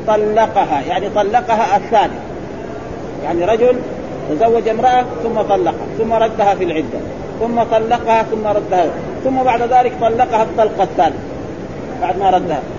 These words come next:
هذا "فإن طلقها"، يعني، الطلقة الثالثة. قال: "فلا تحل له"، فلا تحل لزوجها هذا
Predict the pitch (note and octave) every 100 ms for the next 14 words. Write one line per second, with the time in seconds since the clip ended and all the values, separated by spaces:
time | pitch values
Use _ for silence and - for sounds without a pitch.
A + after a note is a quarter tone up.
0 | - E3+ A3 B3 G#3 G3+ G#3 G3+ A3 G#3
1 | G#3 A#3+ F#3+ - G3+ G3 F3 E3+ C3 -
2 | - - G3+ G3 G#3 A#3 A#3 A3+ A3+ B3+
3 | A#3 A3+ A#3 G#3+ D#3+ D#3 F#3+ G3 G3 B3
4 | A3 G3 E3+ A3 F#3 F3+ G#3+ B3+